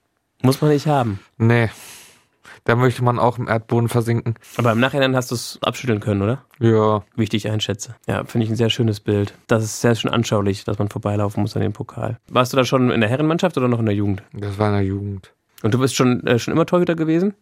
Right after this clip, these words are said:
Speaker 2: Nein, ich wurde irgendwann zum Flügelspieler umfunktioniert. Weil in der Jugend ist es ja so, es gibt ja mehrere Feldstufen. Man spielt ja nicht am Anfang, von Anfang an auf Großfeld, also hundert mal fünfzig.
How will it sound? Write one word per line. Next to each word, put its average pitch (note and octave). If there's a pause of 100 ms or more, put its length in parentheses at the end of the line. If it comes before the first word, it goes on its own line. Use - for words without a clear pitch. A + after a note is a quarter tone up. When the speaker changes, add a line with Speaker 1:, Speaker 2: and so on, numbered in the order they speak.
Speaker 2:
Nein, G#2
ich G#2
wurde A#2
irgendwann A#2
zum G#2+
Flügelspieler A2+
umfunktioniert. A2+ (640)
Weil A2
in A#2
der A2+
Jugend A#2+
ist A#2+
es B2
ja B2+
so, B2
es A2
gibt -
ja B2
mehrere A#2
Feldstufen. B2+ (600)
Man A2
spielt A#2
ja A#2+
nicht A#2
am A2+
Anfang, A2+
von -
Anfang A2
an B2
auf A#2
Großfeld, B2
also A2+
hundert A2+
mal A2+
fünfzig. B2+